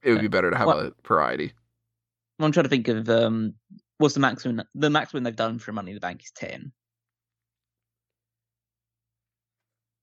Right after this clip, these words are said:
Speaker 2: That's what we feel like we can put ten people in that match.
Speaker 1: I think ten's like the maximum, yeah. I think eight's kind of the sweet spot.
Speaker 2: Yeah, eight would be the ideal one, but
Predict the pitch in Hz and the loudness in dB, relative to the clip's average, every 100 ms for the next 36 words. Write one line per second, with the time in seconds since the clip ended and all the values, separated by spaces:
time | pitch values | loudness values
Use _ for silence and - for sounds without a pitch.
0 | _ _ _ _ _ _ _ _ _ - | _ _ _ _ _ _ _ _ _ -6
1 | - 87 107 65 - 98 76 78 80 - | 0 2 0 -4 -8 -6 -2 -2 -2 -6
2 | - - - 104 90 80 - 76 71 55 | -4 -4 -2 -2 -2 -6 -8 -10 -8 -8
3 | 82 - - - _ _ _ _ _ - | -8 -8 -14 -20 _ _ _ _ _ 0
4 | 147 143 135 123 117 113 82 64 - 87 | 0 6 6 6 4 0 -4 -4 -4 -4
5 | 80 80 76 127 - 139 120 - - 117 | -2 -2 -2 -2 0 2 0 -4 -2 -2
6 | 113 - - 98 65 - 82 - - 90 | 0 0 2 2 0 -4 -6 -2 2 2
7 | - _ _ _ _ _ _ _ _ _ | 0 _ _ _ _ _ _ _ _ _
8 | - 131 117 110 80 78 73 64 71 - | 2 6 6 4 -4 -6 -6 -6 -8 -8
9 | 62 55 - - 71 - | -8 2 4 4 0 -8